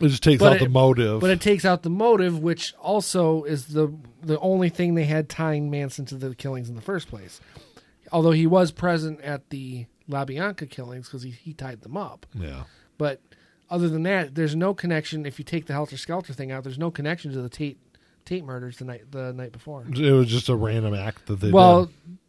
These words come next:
Speaker 2: it could have been their misinterpretation. It,
Speaker 1: Yeah.
Speaker 2: but again, it, the only connection that man, that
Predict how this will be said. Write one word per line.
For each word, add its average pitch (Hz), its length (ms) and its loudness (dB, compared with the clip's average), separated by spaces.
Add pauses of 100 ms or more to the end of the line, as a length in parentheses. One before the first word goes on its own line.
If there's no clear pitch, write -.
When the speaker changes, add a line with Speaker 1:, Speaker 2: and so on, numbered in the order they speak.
(140)
Speaker 2:
it - 180 -10
could 202 180 6
have 175 100 6
been 165 180 4
their 160 140 2
misinterpretation. 143 1200 -4 (140)
It, 143 140 -4
Speaker 1:
Yeah. 92 140 -6 (160)
Speaker 2:
but 147 120 0
again, 151 280 -2
it, 139 120 -6 (440)
the 156 100 -6
only 214 280 4
connection 190 500 -2
that 147 140 -4
man, 165 300 -2
that 147 180 -6